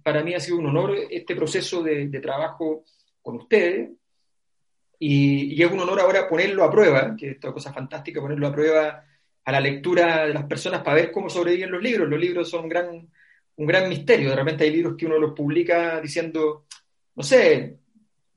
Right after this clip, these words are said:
lo, lo verá, lo verá alguien, pero no, sin mucha fe. Yo, por ejemplo,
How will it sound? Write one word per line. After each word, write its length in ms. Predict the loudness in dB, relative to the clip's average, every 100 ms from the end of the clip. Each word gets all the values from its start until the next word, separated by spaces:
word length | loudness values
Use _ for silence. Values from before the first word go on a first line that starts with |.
| _ _
lo, 240 | -4 -2 0
lo 160 | 2
verá, 480 | 4 4 4 0 -2
lo 120 | 2
verá 320 | 4 4 4
alguien, 460 | 4 2 0 -2 -2
pero 220 | -6 -4
no, 420 | -4 -4 -4 -6 -8
sin 200 | -6 -6
mucha 200 | -4 -4
fe. 400 | -2 -2 -2 -8 _
Yo, 140 | -4 -4
por 100 | -2
ejemplo, 580 | -4 -4 -4 -4 -10